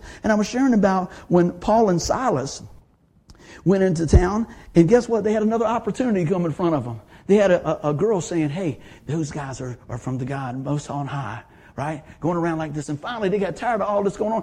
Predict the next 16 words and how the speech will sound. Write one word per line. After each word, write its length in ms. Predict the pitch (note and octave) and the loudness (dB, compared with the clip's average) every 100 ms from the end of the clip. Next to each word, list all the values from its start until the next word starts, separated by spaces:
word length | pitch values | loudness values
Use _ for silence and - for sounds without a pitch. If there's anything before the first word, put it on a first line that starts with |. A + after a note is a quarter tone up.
| - | -4
They 140 | - F#3+ | 2 2
had 200 | A#3 A#3 | 2 0
this 160 | A3+ | 0
young 280 | A3+ A3 G3+ | 0 0 2
lady 480 | A3+ A#3+ E3 D3+ D3 - _ _ - - - | 2 2 2 -2 -6 -20 _ _ -20 -20 2
as, 300 | G3 F3+ - - F#3 | 2 2 -4 -2 6
as 220 | G3 E3+ | 6 6
a, 240 | F3 D3 C#3 - _ _ _ - - - - - | 4 2 -2 -20 _ _ _ -20 -18 -18 -18 -8
she, 260 | A3+ G#3 | -2 -2
she 140 | F#3+ A3+ | 0 0
was 200 | G3 E3 | 0 -2
possessed 540 | - E3 D3+ A#3+ A#3 | -2 0 2 -2 -2
with 100 | G3 D#3+ | -2 0
a 40 | |
demon 380 | D3+ A3 G#3+ F3+ | 2 2 2 -2
spirit, 480 | - B3 F#3 B2+ | -2 0 0 -2